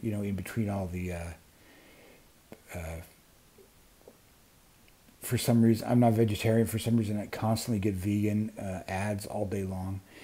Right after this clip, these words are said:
and, uh, you know, various different, uh, s-, sort of crap thing, you know, you click on something one time and then you're doomed for the rest of your life to just see just s-,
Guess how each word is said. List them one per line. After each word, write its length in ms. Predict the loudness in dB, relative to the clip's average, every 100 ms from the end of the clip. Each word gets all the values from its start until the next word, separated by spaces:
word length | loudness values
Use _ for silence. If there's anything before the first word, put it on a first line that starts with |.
| -20 -20 -16 -10
and, 380 | -8 -6 -8 -10 -10
uh, 260 | -8 -8 -12 -20 -20 -20 -4
you 140 | -2
know, 80 | -2
various 500 | 0 2 2 0 -2
different, 520 | -6 -4 -4 -6 -10 -18
uh, 460 | -14 -12 -12 -12 -16 -18 -20 _ _ _ _ _ _ _ _ _ -20
s-, 280 | -18 -16 -16
sort 300 | -8 -2 0
of 180 | 0 -4 -12
crap 420 | -4 -2 -2 -4
thing, 540 | -6 -4 -2 -2 -2 -2
you 80 | -2
know, 100 | -2
you 300 | -2 -4 -10 -14 -14 -4
click 200 | -2 -2
on 100 | -2
something 340 | -2 -2 -2
one 180 | -2 -2
time 320 | -2 -4 -2
and 100 | -2
then 100 | -2
you're 100 | -2
doomed 400 | -4 -2 -2 -2
for 120 | -4 -6
the 60 |
rest 180 | -6 -6
of 60 | -6
your 80 | -4
life 280 | -4 -4
to 80 | -8
just 220 | -8 -6
see 240 | -2 0 -2 -6 -16 -16 -18 -20 -20 -20 -10
just 260 | -8 -8 -12 -20 -20
s-, 160 | -20